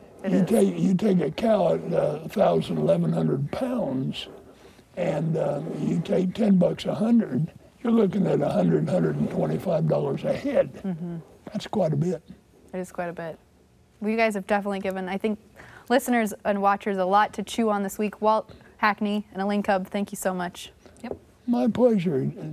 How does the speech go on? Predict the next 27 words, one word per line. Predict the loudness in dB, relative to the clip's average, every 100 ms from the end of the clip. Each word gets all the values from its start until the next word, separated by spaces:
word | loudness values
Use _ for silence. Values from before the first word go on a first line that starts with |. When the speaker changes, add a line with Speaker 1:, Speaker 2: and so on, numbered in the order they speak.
| -10
Speaker 2:
It's | -6 0
nice | 2 4 4
meeting | 6 6 6
you, | 4 2 -2 -2
Elaine. | 0 0 0 -2 -4 -8 -20 _ -14 -12 -12 -20 -20 -20 -14 -2
Speaker 1:
Join | 2 2 2
us | 0 0
again | 2 2 2
next | 0 -2 -4
week | -4 -2 2
when | 2 4
we'll | 2
provide | 2 -2 2 2 2 -2
several | 2 2 4 2 0
viewpoints | -2 -2 -2 -2 -2 -4 2
of | 2
a | 2
government | 2 2 2 0 -2
report | -2 -4 0 0 0 -2
in | 0
another | 2 2 2 0
one | 0 0 0
of | 0 2
our | 2
roundtable | 2 0 -2 -4 -4 -4 -6 -10 _
tor-, | -4 -4 -2
forums. | 2 2 2 -4 -8 -12